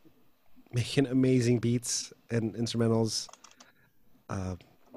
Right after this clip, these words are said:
there are other students who are, are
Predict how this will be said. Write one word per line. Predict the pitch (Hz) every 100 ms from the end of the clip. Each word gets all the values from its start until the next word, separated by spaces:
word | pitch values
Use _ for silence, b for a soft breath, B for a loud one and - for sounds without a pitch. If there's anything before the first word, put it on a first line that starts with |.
| - _ _ _ _ _ _ _ _ _ _ - -
there | 185
are | 190
other | 190 160
students | 175 165 131
who | 131 143 131
are, | 127 117 107 117
are | 117 113